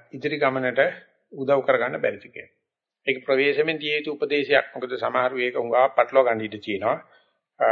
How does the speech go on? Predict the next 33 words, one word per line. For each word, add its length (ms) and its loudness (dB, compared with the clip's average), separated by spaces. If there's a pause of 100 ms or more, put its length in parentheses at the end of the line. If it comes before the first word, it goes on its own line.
මේ 220 -4
ආනාපාන 500 2
විරුද්ධව 340 -2
කතා 280 4
කරනවද, 340 -6
පිම්බි 300 -10
මෑකිලිම 420 -6
විරුද්ධව 380 -2
කතා 240 8
කරනවද 320 2
කියලා. 260 -16 (460)
නෑ, 100 0
විරුද්ධ 240 0
කතා 280 4
කිරීමක් 360 -6
නෙවෙයි. 260 -2
ඒක 140 -6 (100)
නැතුව 440 -2
කරන්න 300 2
පුළුවන් 320 0
නම් 180 -4
ඇතුව 320 -2
කරනවට 360 -2
වැඩිය 280 0
හොඳයි 460 2
කියන 160 -2
එකයි 180 -2
මම 180 -8
මේ 160 -14
කියන්නේ. 300 -10
ඒක 160 -10
ටිකක්, 220 -2 (640)
අ, 120 -2